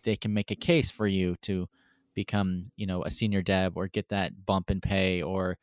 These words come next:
whatever career progression goal that you have. Because if you don't kind of be your own advocate in a company, it's, it's gonna be really hard for you to kind of make that, that climbing of the, of the ladder. And fortunately,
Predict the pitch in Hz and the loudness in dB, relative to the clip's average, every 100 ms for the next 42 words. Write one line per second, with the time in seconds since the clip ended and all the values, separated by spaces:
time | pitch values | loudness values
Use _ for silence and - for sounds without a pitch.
0 | _ _ - 110 107 98 95 - 107 98 | _ _ -4 2 2 2 -2 2 2 4
1 | 107 95 92 - 95 92 92 87 - 92 | 2 4 2 2 0 0 2 0 -2 0
2 | 104 110 92 92 104 95 95 110 101 143 | 4 6 4 0 -2 -4 -2 -2 4 6
3 | 156 - - - _ _ _ - 139 113 | 6 2 -12 -20 _ _ _ -4 2 4
4 | 95 120 113 123 - 117 113 - 123 131 | 6 6 8 6 6 4 4 6 4 6
5 | 107 - 98 90 - 104 98 95 143 143 | 2 4 2 2 -2 -2 0 0 0 2
6 | 107 98 95 - _ _ _ _ _ - | 2 4 2 -2 _ _ _ _ _ -2
7 | 107 - - - - 113 - 139 117 110 | -2 -2 -6 -8 -6 -6 2 6 6 6
8 | 113 107 90 101 104 95 - 101 92 85 | 6 6 4 6 4 4 -2 0 0 -2
9 | _ _ _ - 110 101 101 87 - 104 | _ _ _ -2 0 2 0 0 -2 -2
10 | 87 - 101 101 - - 98 87 - _ | -2 -2 0 2 0 -2 -2 -2 -6 _
11 | _ - 95 - - - 98 98 95 92 | _ -4 -2 -4 -12 -4 0 2 0 -2
12 | 87 85 - 101 90 90 87 92 90 82 | -4 -6 -6 -4 -2 0 2 2 2 -2
13 | - _ _ _ _ - 117 185 196 - | -6 _ _ _ _ -4 2 6 6 6
14 | 175 156 143 | 6 6 4